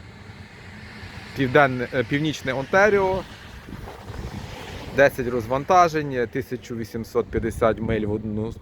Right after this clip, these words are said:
в один бік. І що ви думаєте? Диспетчер дзвонить, каже: "Я не знаю, що відбувається", каже, "але з системи це з-, завдання по-, е, пропало". Я кажу: "Так, я ж тобі, вчора я намагався до, в суботу до нього додзвонитися, він собі диспетчер телефон виключив і все. В мене,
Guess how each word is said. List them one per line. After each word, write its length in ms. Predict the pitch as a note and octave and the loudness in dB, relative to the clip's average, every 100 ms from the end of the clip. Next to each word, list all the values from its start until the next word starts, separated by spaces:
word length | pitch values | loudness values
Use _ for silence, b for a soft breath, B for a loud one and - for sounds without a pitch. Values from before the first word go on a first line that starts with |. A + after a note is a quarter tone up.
| B2+ | -8
в 80 | A#2 | -6
один 240 | A#2 D3 | -2 -2
бік. 280 | F3 G3+ - | -2 -4 -4
І 80 | C#3 | -4
що 160 | D#3 | -2
ви 120 | C#3+ C#3+ | 0 0
думаєте? 600 | D3+ C#3+ C3+ - B2+ A#2+ - - - | -2 -4 -6 -2 0 0 -6 -14 -8
Диспетчер 480 | A#2+ - C#3 B2+ B2 | -6 2 2 2 -2
дзвонить, 340 | A#2+ C#3+ C#3+ C3+ | -2 -2 -2 -2
каже: 200 | B2+ G3 | -2 0
"Я 120 | A#3+ | 0
не 100 | G#3 | 0
знаю, 260 | G3 F#3 | 2 2
що 140 | - D3+ | 2 -2
відбувається", 640 | C#3 C#3+ E3+ D#3 C#3 A#2+ | -2 -2 4 6 4 0
каже, 600 | B2 A2 G#2+ A2 A2 G#2 - B B B | -2 -2 0 0 0 -2 -8 B B B
"але 540 | B2+ A#2+ B2 B2 A#2+ A2+ | 2 4 6 6 6 2
з 100 | - | -4
системи 460 | C3 E3 D3 C3+ | -4 2 2 0
це 220 | - A#2+ | 0 -2
з-, 260 | G#2+ A2+ A2 | 0 -6 -2
завдання 400 | A#2 A#2+ A#2+ A2+ | 0 0 0 -2
по-, 140 | G#2+ G#2 | -2 -4
е, 200 | A2 G2 - | -4 -6 -6
пропало". 460 | - A2 G2+ F2 F2 | -4 -2 0 0 -2
Я 60 | F2 | -2
кажу: 260 | A2 G2+ | 0 0
"Так, 220 | - G2+ | -2 0
я 120 | A#2 G#2+ | 2 2
ж 80 | |
тобі, 260 | A2+ A2 G2+ B B B - | 0 -4 -6 B B B 0
вчора 240 | C#3 B2+ | 4 6
я 120 | B2+ | 4
намагався 460 | B2 B2+ B2+ A#2 A2+ | 2 0 0 0 -2
до, 140 | A2+ | -6
в 40 | A2 | -6
суботу 360 | - A#2+ A2 | -2 2 2
до 120 | G2+ A2+ | 2 -2
нього 180 | A2 | 0
додзвонитися, 480 | G#2+ G#2+ B2+ D3+ - | -2 -4 -2 -2 -2
він 100 | A2 | -4
собі 220 | - A2 | -4 -8
диспетчер 400 | G2 G2+ G#2+ G2 | -6 0 0 0
телефон 320 | - G2 A2 G#2+ | -4 -2 0 2
виключив 420 | A#2 F#2+ - F#2 | 0 0 -4 -2
і 60 | |
все. 260 | E2+ F2+ E2+ - B B B - G#2 | -2 -2 -2 -2 B B B -2 2
В 40 | |
мене, 200 | A#2+ | 2